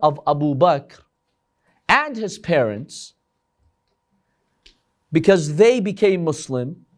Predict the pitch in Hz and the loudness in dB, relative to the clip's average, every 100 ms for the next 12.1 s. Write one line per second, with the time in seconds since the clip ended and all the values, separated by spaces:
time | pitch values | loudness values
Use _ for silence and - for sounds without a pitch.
0 | _ _ _ _ _ 139 208 233 - 196 | _ _ _ _ _ 2 2 2 0 0
1 | 180 170 - 147 139 156 - - - 190 | 0 -4 -2 0 -2 -8 -14 -8 0 2
2 | 175 190 175 240 247 - _ _ - 220 | 2 0 2 2 2 -4 _ _ 0 4
3 | 254 247 190 139 151 139 135 143 175 _ | 4 2 -4 -4 -2 2 2 2 -2 _
4 | _ _ _ 190 196 - 220 226 196 175 | _ _ _ 0 0 2 0 0 -2 0
5 | 165 160 143 165 160 214 - 214 196 208 | 2 0 0 -2 2 0 0 -2 0 0
6 | 190 185 190 214 208 240 247 _ _ _ | 2 0 0 -2 0 0 -2 _ _ _
7 | _ _ _ _ 175 220 226 - 190 208 | _ _ _ _ 0 0 -2 -2 2 2
8 | 202 190 202 196 175 165 - 170 170 - | 0 -8 -4 -2 -2 -4 -2 0 0 0
9 | 285 381 320 285 277 262 247 - 262 294 | 0 0 -4 -4 -2 -4 -4 0 0 0
10 | 285 - 185 185 190 214 180 156 - 190 | -6 -4 -2 0 0 0 -2 -6 0 2
11 | 196 196 190 - - 131 - - 82 - | 2 -2 -6 -16 -6 -6 -6 -14 -16 -18